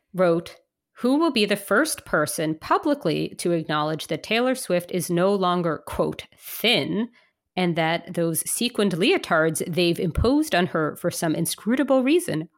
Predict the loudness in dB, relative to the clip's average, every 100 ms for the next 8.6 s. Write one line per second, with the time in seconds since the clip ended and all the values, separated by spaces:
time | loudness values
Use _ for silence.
0 | 0 0 2 -2 -2 -2 -4 -2 -4 -2
1 | -2 -2 -2 -4 -6 -10 -10 -14 _ _
2 | _ _ -16 -10 -8 -8 -10 _ _ _
3 | _ -6 -4 -4 -8 _ _ _ _ -4
4 | 0 0 0 0 -2 -4 -8 -8 -2 0
5 | 0 -2 -12 _ _ -16 -10 -2 0 2
6 | 0 -4 -18 _ _ _ -8 0 2 4
7 | 2 0 -2 -2 -2 -4 -4 -4 -6 -8
8 | -10 -4 -2 0 -2